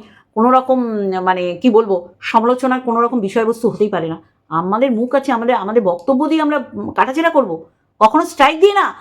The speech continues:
তার সর্বনাশ তো হয়েই গেল, তার চ্যানেল থাকলো না, তার সাথে আমি বক্তব্য রাখবো কী করে? বাকবিতণ্ডা করবো কি করে, তাই না? আমি স্ট্রাইক দিয়েছিল ছেলে বাবা, আমি কিন্তু সাপোর্ট করিনি, একদম সাপোর্ট করিনি। আর সাপোর্ট করিনি বলেই আমি মনে করি স্ট্রাইকটা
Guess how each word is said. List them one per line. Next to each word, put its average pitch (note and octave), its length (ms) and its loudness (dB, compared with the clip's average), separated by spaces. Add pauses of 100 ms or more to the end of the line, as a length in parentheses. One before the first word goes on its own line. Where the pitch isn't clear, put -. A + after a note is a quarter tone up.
(120)
তার - 100 -2
সর্বনাশ F#4 580 2
তো G4+ 100 4
হয়েই G#4 280 0
গেল, G#4 240 2 (140)
তার C#4+ 140 4 (380)
চ্যানেল E4 340 0
থাকলো G4+ 280 2
না, G4+ 120 2
তার F4+ 200 2
সাথে F#4 220 2
আমি F#4 220 0 (280)
বক্তব্য C4 320 4
রাখবো G4 280 2
কী F#4+ 120 2
করে? F#4 300 0 (500)
বাকবিতণ্ডা C#4 600 2
করবো F4+ 240 2
কি G4 140 4
করে, A#3+ 240 0 (380)
তাই E4 160 4
না? G#4 180 -4 (380)
আমি A#3 240 0 (520)
স্ট্রাইক B3 360 2
দিয়েছিল C#4+ 300 -2
ছেলে B3+ 240 2
বাবা, A#3 240 0
আমি G3 120 -6
কিন্তু G3 180 -4
সাপোর্ট D#3+ 380 -8
করিনি, D3 360 -4
একদম G3 640 -2
সাপোর্ট E3 380 -6
করিনি। D#3+ 380 -6 (840)
আর E3 100 -4
সাপোর্ট G#3 380 -2
করিনি A#3 280 2
বলেই C#4+ 360 -4 (300)
আমি G#3 220 -2
মনে G#3 200 -2
করি C4 200 -2
স্ট্রাইকটা G#3+ 680 -4